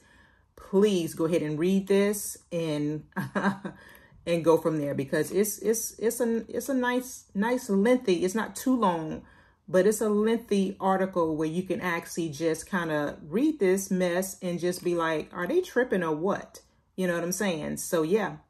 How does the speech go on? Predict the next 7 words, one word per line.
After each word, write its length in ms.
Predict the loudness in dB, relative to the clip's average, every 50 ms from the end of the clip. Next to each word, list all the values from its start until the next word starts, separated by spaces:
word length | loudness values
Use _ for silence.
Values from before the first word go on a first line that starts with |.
| -18 -18 -18 _
check 320 | -4 0 2 2 4 2 0
it 80 | 0
out. 380 | 0 -2 -4 -6 -10 -12 -16 _ _ _ _ _ _ _ _ -20 -18
Here's 180 | -16 -14 -14 -12
another 840 | -10 -10 -8 -8 -6 -4 -4 -2 0 2 2 2 0 -2 -4 -8 -14 -18 -20 -20 -20 -20 -20 -20 -20 -20 -20 -20 -20 -20 -20 _ _ -20 -20 _ _ _ _ _ _ _ _ _ _ _ _ _ _ _ _ _ _ _ _ _ _ _ _ _ _ _ _
food 640 | -20 -20 -2 2 4 6 6 6 4 0 -2 -6 -10 -16 -20 _ _ _ _ _ _ _ _ _ _ -20 -20 _ -20
product. 760 | -10 -4 -2 0 0 0 0 -2 -4 -6 -8 -12 -16 -20